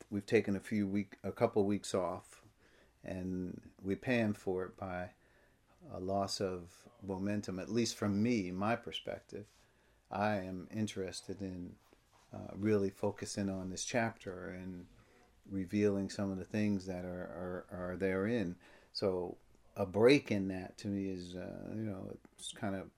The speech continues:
disrupts my momentum a little bit. But I'm back on track. So let's get into Romans chapter nine, verse twenty. This is what it says. "But who are you, O man, to answer back to God?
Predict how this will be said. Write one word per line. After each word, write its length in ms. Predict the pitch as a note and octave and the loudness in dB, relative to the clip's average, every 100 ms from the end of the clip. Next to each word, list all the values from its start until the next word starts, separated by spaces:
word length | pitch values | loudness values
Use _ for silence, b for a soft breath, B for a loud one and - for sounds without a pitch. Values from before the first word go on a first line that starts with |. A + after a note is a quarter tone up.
| - _ - - A#2 | -20 _ -20 -18 -10
disrupts 560 | G2+ - G#2 G2 - | -8 2 4 4 0
my 180 | G2+ F#2 | -2 0
momentum 640 | F#2+ F#2 G2+ A2+ G#2 F#2 | 0 0 2 0 0 -6
a 20 | |
little 220 | D#2 E2+ - | -6 -8 -6
bit. 160 | - - | -4 2
But 140 | A2+ | 4
I'm 140 | D3+ | 8
back 260 | D#3+ C#3+ - | 8 6 4
on 160 | A#2 G#2 | -2 -2
track. 400 | - - - - | -6 -8 -12 -10
So 180 | - G#2+ | 0 4
let's 180 | C3 B2 | 4 6
get 260 | B2+ A#2+ | 8 8
into 520 | A#2 G#2 - F2+ F2 - _ b b b b b b b | 8 0 0 -2 -4 -10 _ b b b b b b b
Romans 500 | G2 G#2 G#2 G#2 G2 | 0 2 4 2 -2
chapter 480 | - G#2+ F#2 - F#2+ | -4 -2 -2 -4 -6
nine, 500 | F#2 F#2 F#2 F#2+ G2+ | -4 -4 -4 -4 -4
verse 260 | F#2 F2+ - | -4 -4 -6
twenty. 500 | - F#2+ F2+ F#2+ A2+ b b b | -10 -8 -6 -8 -10 b b b
This 120 | G#2 | -4
is 60 | G2+ | 0
what 180 | G2+ F#2+ | 2 2
it 100 | - | -2
says. 540 | - - - - - _ b b b b | -2 -4 -6 -16 -20 _ b b b b
"But 100 | - | -10
who 260 | - E3+ D3 | 0 4 4
are 100 | A#2+ | 4
you, 420 | A#2 B2+ F#2+ F#2 - | 6 4 2 -2 -8
O 160 | F#2+ F#2 | -4 -2
man, 540 | F2+ E2+ E2 F2+ A2 - - b b b b b b | -4 -6 -8 -10 -10 -12 -20 b b b b b b
to 180 | - G2+ | -4 0
answer 340 | G2+ G2+ - F2+ | 0 0 -2 -2
back 440 | F#2+ F2+ F2 - | -4 -6 -8 -10
to 80 | - | -10
God? 500 | D2 F2+ D#2+ - | -8 -8 -8 -12